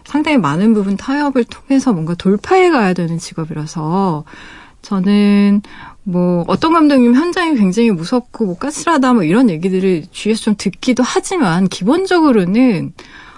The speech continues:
어, 화해와 타협이 가능한 지점을 가진 분들이 영화를 만드는 것 같거든요.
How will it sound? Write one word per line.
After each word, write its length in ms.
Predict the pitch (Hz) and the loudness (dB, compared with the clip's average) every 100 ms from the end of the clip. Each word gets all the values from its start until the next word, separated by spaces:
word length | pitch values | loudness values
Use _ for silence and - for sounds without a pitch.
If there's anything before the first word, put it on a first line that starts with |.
| - 202 | -14 -4
어, 360 | 185 185 185 185 | -2 0 0 -2
화해와 340 | 381 392 339 | 0 2 2
타협이 380 | - 427 427 392 | 0 0 2 2
가능한 560 | - 180 190 311 330 269 | 0 0 2 2 2 0
지점을 340 | - 185 196 | 0 -4 -4
가진 340 | 196 156 170 220 | -6 -8 -2 2
분들이 300 | 226 202 190 | 2 0 -2
영화를 300 | 156 151 185 | -4 -4 -4
만드는 480 | 156 160 175 220 196 | -4 -6 -2 -2 -2
것 120 | 151 | -6
같거든요. 580 | - - 135 - - | -12 -14 -14 -12 -12